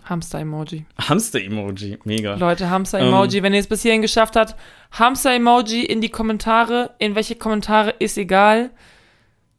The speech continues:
Speaker 1: Ja, das war's.
Speaker 2: Genau, äh, ansonsten möchte ich noch mal sagen, wir hatten jetzt schon zwei Gäste, ne? Also Musikexperte Julian, Erster Weltkriegsexperte, ähm, Lukas.
Speaker 1: Ja.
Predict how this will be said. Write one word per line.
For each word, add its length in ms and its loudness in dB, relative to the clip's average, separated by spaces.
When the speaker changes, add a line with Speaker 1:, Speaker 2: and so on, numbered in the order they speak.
Speaker 1:
Ja, 280 -8
das 140 -20
war's. 360 -12
Speaker 2:
Genau, 300 -2
äh, 300 2
ansonsten 380 -2
möchte 120 -2
ich 40 -10
noch 120 0
mal 40 -2
sagen, 180 0
wir 80 -2
hatten 140 -4
jetzt 160 -2
schon 160 -4
zwei 260 -2
Gäste, 500 -4
ne? 240 -2
Also 280 -4
Musikexperte 800 -4
Julian, 420 -2
Erster 320 -4
Weltkriegsexperte, 1200 -6
ähm, 380 -4
Lukas. 520 -4
Speaker 1:
Ja. 320 -2